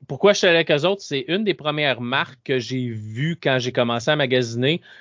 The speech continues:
Les critiques étaient bonnes. Euh, encore là, c'est une compagnie canadienne. Je me suis dit, ben, tant qu'à acheter quelque chose, je vais essayer, je vais essayer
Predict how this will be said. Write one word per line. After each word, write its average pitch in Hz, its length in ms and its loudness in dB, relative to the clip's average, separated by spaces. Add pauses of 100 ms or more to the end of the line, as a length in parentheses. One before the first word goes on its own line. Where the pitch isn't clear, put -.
(140)
Les 127 100 0
critiques - 300 0
étaient 160 180 4
bonnes. 170 460 2 (320)
Euh, 110 420 0
encore 147 300 2
là, 175 80 4
c'est 175 140 -2
une 131 80 -4
compagnie 135 340 0
canadienne. 147 440 0
Je 139 40 -4
me 127 80 -4
suis 117 80 -12
dit, 127 60 -16
ben, 120 140 -4
tant 143 140 -2
qu'à 147 260 0
acheter 151 640 -4 (520)
quelque 123 220 -4
chose, 147 400 0
je 113 140 -14
vais 113 140 -2
essayer, 117 260 -12
je 110 120 -14
vais 107 140 -6
essayer 131 320 -8